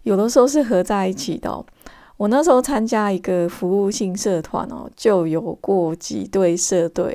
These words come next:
哦。我记得那时候社团迎新很受欢迎的一首歌叫《第一支舞》哦，《第一支舞》大家可以上 YouTube 搜，搜寻哦，很好听的一首歌哦。呃，每次随着这首歌的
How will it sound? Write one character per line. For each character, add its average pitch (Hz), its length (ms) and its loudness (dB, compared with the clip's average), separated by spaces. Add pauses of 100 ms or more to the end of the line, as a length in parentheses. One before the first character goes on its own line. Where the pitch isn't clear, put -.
(100)
哦。 - 100 -14 (840)
我 226 80 -2
记 349 180 2
得 302 140 6
那 285 140 2
时 277 120 0
候 233 140 4
社 240 220 4
团 185 300 -2
迎 185 180 -4
新 208 300 -2
很 180 240 -4
受 202 340 2
欢 196 300 0
迎 180 120 -4
的 170 220 -4
一 185 100 0
首 185 280 -2
歌 170 320 0
叫 170 340 -2 (400)
《第 214 140 0
一 190 200 -2
支 190 320 0
舞》 - 320 -2
哦， - 160 -10 (840)
《第 220 180 0
一 220 60 -2
支 214 140 -4
舞》 185 140 0
大 226 100 4
家 233 120 4
可 - 140 0
以 185 60 2
上 196 200 0
YouTube 190 320 2
搜， 175 240 0
搜 180 300 2
寻 - 320 -6
哦， - 160 -12
很 196 160 -4
好 233 160 0
听 214 160 -2
的 185 100 -2
一 185 60 -2
首 180 180 -2
歌 180 280 -2
哦。 - 160 -12 (580)
呃， 220 240 0
每 208 180 2
次 226 360 0
随 214 320 4
着 208 160 4
这 226 120 4
首 180 220 2
歌 202 180 0
的 190 300 4